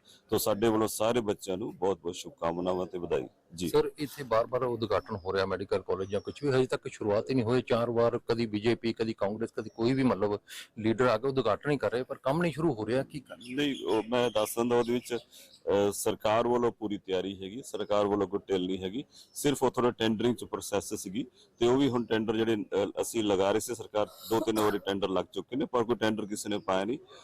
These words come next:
Speaker 1: ਤੇ ਅਸੀਂ ਆਪਾਂ ਹੁਣ ਥੋੜ੍ਹੀ ਮੋਡੀਫਾਈ ਕਰਕੇ ਟੈਂਡਰਿੰਗ ਪ੍ਰੋਸੈਸ ਨੂੰ ਅਸੀਂ ਆਪਾਂ ਦੁਬਾਰਾ ਟੈਂਡਰ ਕੀਤਾ ਹੈਗਾ, ਉਹ ਵੀ ਜਲਦ ਲੱਗ ਜਾਏ, ਖੁੱਲ ਜਾਏਗਾ ਜੀ।
Speaker 2: ਸਿਹਤ ਸੇਵਾਵਾਂ ਵੱਲ ਖਾਸ ਧਿਆਨ ਦਿੱਤਾ ਜਾ ਰਿਹਾ, ਛਾਪੇਮਾਰੀ ਕੀਤੀ ਜਾ ਰਹੀ ਹੈ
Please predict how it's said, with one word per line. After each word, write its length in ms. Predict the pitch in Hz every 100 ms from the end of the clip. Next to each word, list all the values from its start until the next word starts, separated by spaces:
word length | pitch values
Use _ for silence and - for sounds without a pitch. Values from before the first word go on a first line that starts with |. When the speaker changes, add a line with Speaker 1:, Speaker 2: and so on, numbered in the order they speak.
| _
Speaker 1:
ਤੇ 80 | 123
ਅਸੀਂ 240 | 127 143 131
ਆਪਾਂ 200 | - 127
ਹੁਣ 240 | 123 127
ਥੋੜ੍ਹੀ 240 | 120 123
ਮੋਡੀਫਾਈ 440 | 120 110 117 120 117
ਕਰਕੇ 280 | 107 95 110
ਟੈਂਡਰਿੰਗ 380 | 101 95 98
ਪ੍ਰੋਸੈਸ 420 | 95 92 - 92 98
ਨੂੰ 100 | 92
ਅਸੀਂ 200 | 90 90
ਆਪਾਂ 180 | -
ਦੁਬਾਰਾ 260 | 98 92 87
ਟੈਂਡਰ 340 | 80 85 85
ਕੀਤਾ 320 | - 80 - 73
ਹੈਗਾ, 180 | 69 - _ _ - -
ਉਹ 40 |
ਵੀ 100 | 127
ਜਲਦ 380 | 131 101 113 107
ਲੱਗ 160 | 101 87
ਜਾਏ, 180 | 85
ਖੁੱਲ 220 | 85 104 92
ਜਾਏਗਾ 280 | 87 71
ਜੀ। 180 | 71 76 - -
Speaker 2:
ਸਿਹਤ 260 | - 147
ਸੇਵਾਵਾਂ 420 | - 143 117 110
ਵੱਲ 200 | 113 123 117
ਖਾਸ 240 | 113 110
ਧਿਆਨ 380 | 110 113 104 104
ਦਿੱਤਾ 240 | 107 - 113
ਜਾ 180 | 95 92
ਰਿਹਾ, 260 | 104 101 101
ਛਾਪੇਮਾਰੀ 440 | 104 110 104 101
ਕੀਤੀ 300 | 101 101 -
ਜਾ 180 | 95 92
ਰਹੀ 160 | 90
ਹੈ 80 | 98